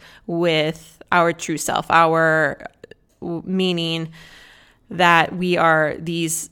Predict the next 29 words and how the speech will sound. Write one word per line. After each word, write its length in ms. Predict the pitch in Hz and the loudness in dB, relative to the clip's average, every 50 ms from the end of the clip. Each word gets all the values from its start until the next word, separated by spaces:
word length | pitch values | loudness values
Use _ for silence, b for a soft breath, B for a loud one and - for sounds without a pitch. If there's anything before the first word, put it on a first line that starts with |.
| _ - | _ -4
infinite 400 | 196 196 190 202 185 180 170 175 | -2 -2 -2 -2 -2 -4 -4 -6
creator 400 | - - 180 170 165 165 175 175 | -6 -4 -2 -2 0 0 -2 -2
beings 640 | 160 170 165 160 160 160 160 160 165 165 160 160 | -4 -4 -6 -4 -4 -4 -4 -6 -6 -6 -6 -6
and 200 | 165 - 175 170 | -6 -6 -6 -4
that 180 | 165 165 165 - | -2 -2 -2 -2
everything 520 | - 180 170 180 180 - 175 170 165 165 | -2 -2 -2 -2 -2 -4 -4 -4 -4 -4
that 300 | 156 156 156 156 147 151 | -4 -4 -4 -4 -4 -4
we 580 | 165 165 170 160 160 160 156 156 156 156 151 - - - - - | -4 -4 -2 -2 -2 -2 -2 -2 -2 -2 -4 -4 -6 -10 -12 -8
desire 760 | 175 160 190 180 160 180 160 160 165 165 160 160 165 165 165 - | -4 -2 -2 0 2 2 2 2 2 0 0 0 0 0 -2 -4
to 140 | - - 175 | -6 -8 -10
experience 440 | 156 - - 175 165 165 160 160 - | -10 -8 -6 -6 -6 -6 -8 -8 -6
in 60 | 170 | -4
life 440 | 165 160 165 165 175 202 - - _ - | -2 0 0 0 -2 -4 -6 -12 _ -4
is 160 | - 196 185 | -4 -2 2
already 320 | - 220 220 214 185 196 | 4 6 6 6 6 2
within 300 | 185 175 175 - 175 160 | 0 -2 -2 -4 -4 -4
us. 160 | 160 151 160 - | -4 -6 -6 -8
It's 140 | 160 - | -8 -4
already 280 | - 170 170 165 160 160 | -4 -2 -2 -2 -4 -6
manifested 840 | 160 156 156 156 151 151 156 - - - - - - - - - | -6 -6 -6 -6 -8 -8 -8 -8 -8 -8 -8 -8 -8 -6 -6 -6
with 220 | - - - - - | -4 -6 -6 -6 -6
us. 400 | - - - - - - - - - | -4 -4 -4 -4 -6 -6 -8 -8 -6
And 320 | - 175 170 170 170 175 | -4 -4 -2 -2 -2 -2
we 100 | 175 175 | 0 0
were 480 | 170 165 170 160 160 160 160 160 160 160 B B B B B _ | 0 0 -2 -2 -2 -2 -2 -2 -4 -6 B B B B B _
given 320 | - 214 220 226 254 247 226 | 2 4 4 4 4 4 2
this 180 | 220 214 - 202 | 2 -2 -2 -2
emotional 400 | 190 180 175 175 - 202 180 175 | -2 -2 -2 -4 -4 -4 -4 -2
body 640 | 160 170 160 165 165 170 165 160 160 160 165 160 | 0 2 4 4 4 2 0 -2 -2 -2 -4 -4